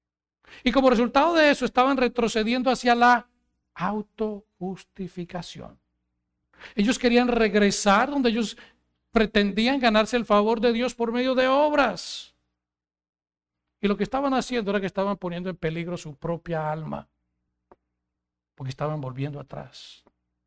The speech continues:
Y el escritor va directo al grano. Él dice, "Todo el que toma leche no tiene experiencia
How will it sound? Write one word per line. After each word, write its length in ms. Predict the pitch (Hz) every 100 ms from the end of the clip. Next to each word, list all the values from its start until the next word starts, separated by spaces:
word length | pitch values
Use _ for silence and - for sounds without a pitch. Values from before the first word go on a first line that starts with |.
| _ _ -
Y 60 | -
el 60 |
escritor 380 | 175 185 170 190
va 100 | 190
directo 340 | 190 185 180 185
al 80 |
grano. 320 | 175 208 226 214
Él 80 |
dice, 240 | 202 254 233
"Todo 380 | - 240 247 269
el 80 |
que 120 | 269 233
toma 320 | 254 240 247
leche 320 | 240 240 247
no 140 | 233
tiene 220 | 233 240 240
experiencia 760 | - 208 208 220 226 233 226